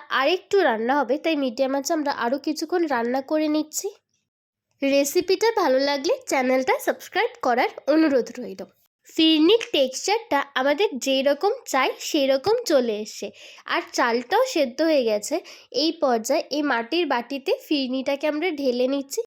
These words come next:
ফিরনিটাকে বাটিতে সার্ভ করে ওভারনাইট ফ্রিজে রেখে দিয়েছিলাম ফিরনিটা যাতে সেট হয়ে যায়।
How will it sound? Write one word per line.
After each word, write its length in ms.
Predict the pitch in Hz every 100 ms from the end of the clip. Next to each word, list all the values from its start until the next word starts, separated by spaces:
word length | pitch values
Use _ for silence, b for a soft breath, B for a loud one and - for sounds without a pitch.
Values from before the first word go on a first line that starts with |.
| - -
ফিরনিটাকে 640 | 320 311 339 370 415 427 403
বাটিতে 380 | 247 233 294 392
সার্ভ 340 | 403 277 220 220 -
করে 200 | 339 262 -
ওভারনাইট 580 | 240 240 269 294 339 392 -
ফ্রিজে 300 | 285 262 330
রেখে 280 | 277 262 320
দিয়েছিলাম 420 | 349 320 - 285 370
ফিরনিটা 400 | 302 262 269 294
যাতে 260 | 311 277 427 539
সেট 220 | 359 294 285
হয়ে 160 | 226 196
যায়। 220 | 196 185